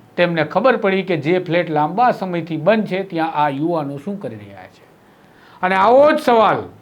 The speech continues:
તેમણે આ યુવાનોને પણ કર્યો. પછી શું થયું? પછી તો તુરંત જ આ શખ્સો બીજા કેટલાક શખ્સોને બોલાવે છે, તલવાર ધોકા સાથે ઘસી આવે છે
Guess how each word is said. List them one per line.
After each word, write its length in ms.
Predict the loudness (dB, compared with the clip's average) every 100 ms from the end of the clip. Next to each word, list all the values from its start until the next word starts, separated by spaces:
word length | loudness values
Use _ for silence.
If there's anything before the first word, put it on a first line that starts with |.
| -2
તેમણે 380 | -2 0 -2 -2
આ 300 | -2 0 -2 -6 -12
યુવાનોને 720 | -6 0 2 2 0 -4 -4
પણ 280 | -6 -6 -6
કર્યો. 340 | -2 -2 -4 -10 -18 _
પછી 240 | -12 -10 -10
શું 180 | -8
થયું? 320 | -2 0 -2 -4
પછી 260 | -2 0
તો 340 | 2 4 2 -2 -20 -6 2
તુરંત 360 | 4 4 4
જ 140 | 2 0 -6 -18 -20 _
આ 120 | 0
શખ્સો 640 | 2 0 -2 2 4 4 0 -8
બીજા 240 | -2 0 0
કેટલાક 400 | -2 0 0 -2
શખ્સોને 400 | -8 -8 -10 -6
બોલાવે 540 | 0 2 4 4 4
છે, 240 | 4 2
તલવાર 440 | 2 0 2 2 2
ધોકા 300 | 0 -2 -2
સાથે 380 | -2 -4 -4 -8
ઘસી 300 | -8 -2 2
આવે 320 | 4 4 2
છે 280 | 2 0